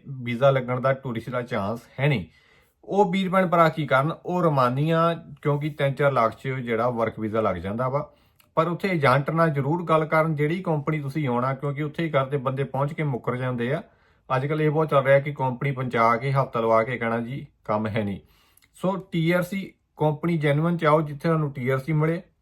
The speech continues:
ਜਾਂ ਕੰਪਨੀ ਨਾਲ ਗੱਲ ਹੋਵੇ ਏਜੰਟ ਦੀ, ਟੀ ਆਰ ਸੀ ਘੱਟੋ ਘੱਟ ਜ਼ਰੂਰ ਮਿਲੇ ਤਾਂ ਕਿ ਤੁਸੀਂ ਬਿਨਾਂ ਕਿਸੇ ਖੱਜਲ ਖੁਆਰੀ ਤੋਂ ਸਿੱਧੇ by air ਡੋਮੈਸਟਿਕ ਫਲਾਈਟ ਫੜ ਕੇ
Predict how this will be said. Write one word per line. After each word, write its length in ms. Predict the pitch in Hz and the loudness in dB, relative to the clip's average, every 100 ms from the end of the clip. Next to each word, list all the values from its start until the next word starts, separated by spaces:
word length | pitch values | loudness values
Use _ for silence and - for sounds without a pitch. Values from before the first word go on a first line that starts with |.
| _ _ _ _ _ | _ _ _ _ _
ਜਾਂ 160 | 139 156 | 0 0
ਕੰਪਨੀ 380 | 151 143 139 156 | 2 0 0 0
ਨਾਲ 140 | 156 | 2
ਗੱਲ 220 | 139 131 | 2 4
ਹੋਵੇ 180 | 139 147 | 4 2
ਏਜੰਟ 260 | 147 139 135 | 2 0 0
ਦੀ, 160 | 143 | -4
ਟੀ 320 | 151 - 156 185 | -6 -6 -4 -2
ਆਰ 80 | |
ਸੀ 180 | 185 190 160 | -2 -4 -4
ਘੱਟੋ 180 | 143 143 | 0 0
ਘੱਟ 60 | |
ਜ਼ਰੂਰ 280 | 131 127 160 | 0 0 0
ਮਿਲੇ 280 | 165 170 170 - _ _ - | 2 2 0 -8 _ _ 0
ਤਾਂ 240 | 180 180 | 2 2
ਕਿ 80 | 170 | 0
ਤੁਸੀਂ 460 | 165 143 165 175 - _ - | -4 -2 0 -2 -6 _ -14
ਬਿਨਾਂ 400 | 127 151 175 180 | -4 0 2 2
ਕਿਸੇ 360 | 170 165 147 160 | 0 -2 0 -2
ਖੱਜਲ 340 | 151 135 139 | -2 -2 0
ਖੁਆਰੀ 360 | 135 123 123 120 | 2 2 2 0
ਤੋਂ 260 | 131 147 165 - _ | 0 0 0 -8 _
ਸਿੱਧੇ 340 | _ 165 151 165 | _ -4 0 0
by 240 | 135 127 131 131 | 4 2 2 -2
air 180 | 131 143 | 2 2
ਡੋਮੈਸਟਿਕ 480 | 123 117 113 123 107 | 2 0 0 -2 -2
ਫਲਾਈਟ 240 | 113 107 | 0 0
ਫੜ 200 | - 104 | -2 -4
ਕੇ 260 | 101 - | -4 -12